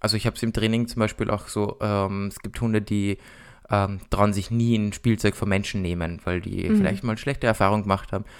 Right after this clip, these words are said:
Speaker 1: Aber da
Speaker 2: Mhm.
Speaker 1: platziere ich halt zum Beispiel einen Futterbeutel irgendwo am Ende der Halle und sag dann, „Wir gehen jetzt in die Halle rein und machen Ringtraining“, also Turniervorbereitung zum Beispiel, durch einen Eingang durch.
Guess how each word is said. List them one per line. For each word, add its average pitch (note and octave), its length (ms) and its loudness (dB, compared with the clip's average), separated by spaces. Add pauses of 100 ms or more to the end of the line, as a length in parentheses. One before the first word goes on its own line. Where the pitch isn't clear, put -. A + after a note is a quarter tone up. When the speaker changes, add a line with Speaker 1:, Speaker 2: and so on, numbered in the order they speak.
(200)
Speaker 1:
Aber G#2 140 4
da G#2 100 6
Speaker 2:
Mhm. F#2+ 80 2
Speaker 1:
platziere G#2+ 300 0
ich G2+ 100 -4
halt G#2 220 0
zum G2 100 -4
Beispiel G2+ 440 2
einen F#2 440 -2
Futterbeutel F#2+ 680 -4
irgendwo F#2+ 320 -2
am F#2 120 0
Ende G2+ 340 -2
der F#2+ 160 -2
Halle G#2 320 2 (460)
und G2 440 -2
sag - 260 -8
dann, F#2+ 220 -2
„Wir G2+ 80 0
gehen G2 140 -4
jetzt - 160 -4
in F2+ 80 -6
die F2+ 100 -6
Halle F2+ 280 -2
rein A2 220 0
und F#2+ 200 -8
machen F2+ 380 -6 (100)
Ringtraining“, A#2+ 500 -4
also F2 220 -6 (100)
Turniervorbereitung A2 800 -2
zum G#2+ 140 -8
Beispiel, G2+ 380 -4
durch F2+ 200 -8
einen F2+ 140 -10
Eingang A#2 340 -2
durch. G#2+ 240 -4